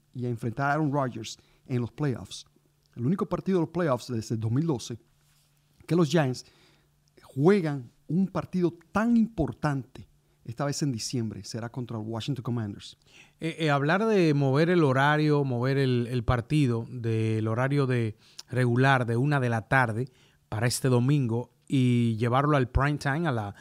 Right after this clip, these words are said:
Speaker 2: a la, al horario de ocho de la noche, ocho veinticinco promedio, el kickoff, la patada inicial. Eso representa un poco más de presión, sobre todo por, eh, lo que es el, el, el, el, el, el escenario de este partido.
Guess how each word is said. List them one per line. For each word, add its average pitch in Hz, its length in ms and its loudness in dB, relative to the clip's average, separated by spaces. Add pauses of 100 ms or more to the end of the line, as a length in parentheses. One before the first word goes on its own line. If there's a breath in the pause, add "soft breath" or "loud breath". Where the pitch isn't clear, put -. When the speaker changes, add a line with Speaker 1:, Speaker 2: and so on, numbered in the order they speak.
(200 soft breath)
Speaker 2:
a - 120 -6
la, 110 260 -2
al 113 100 -4
horario 120 440 0
de 117 200 2
ocho 127 380 2
de 120 80 2
la 117 140 0
noche, 151 280 0
ocho 131 220 -2
veinticinco 120 420 -4
promedio, 123 400 -2 (280 loud breath)
el 120 160 -2
kickoff, 127 440 0
la 123 140 0
patada 135 340 2
inicial. 135 420 0 (260 loud breath)
Eso 220 180 -2
representa 226 420 -4
un 196 140 0
poco 220 260 -2
más 175 180 0
de 180 120 -2
presión, 190 440 -4
sobre 135 220 -2
todo 160 240 0
por, 131 240 -2 (280 loud breath)
eh, 135 140 -8
lo 151 220 2
que 147 220 0
es 175 120 -2
el, 165 120 0
el, 147 340 0
el, 139 320 0
el, 131 400 -2
el, 147 240 -2
el 175 220 6
escenario 175 540 2
de 156 80 2
este 175 180 0
partido. 165 440 2